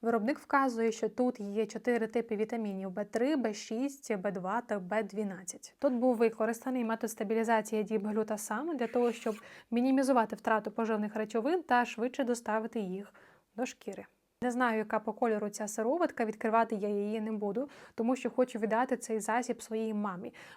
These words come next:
Вона у мене така любить, і я думаю, їй сподобається. Перший раз знімаю на основну камеру телефону і ще, знаєте, не навчилася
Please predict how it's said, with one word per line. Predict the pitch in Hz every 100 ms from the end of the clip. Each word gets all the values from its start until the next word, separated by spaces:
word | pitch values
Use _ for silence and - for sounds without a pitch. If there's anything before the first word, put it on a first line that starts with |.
| -
Вона | 247 240
у | 226
мене | 220 208
така | 196 208 208
любить, | 196 302 311 240
і | 220
я | 214
думаю, | 240 262 226 214
їй | 196 220 247
сподобається. | - - 214 196 185 202 - - _ _ _ _ _ _ _ -
Перший | 254 254 226
раз | 226
знімаю | 220 220 226 214
на | 214
основну | 233 - 220 220
камеру | 220 214 208 214
телефону | 214 214 214 262 311 311 247
і | 233
ще, | - 214
знаєте, | 214 240 233
не | 220 233 247 240
навчилася | 220 220 220 - 254 226 214 - 196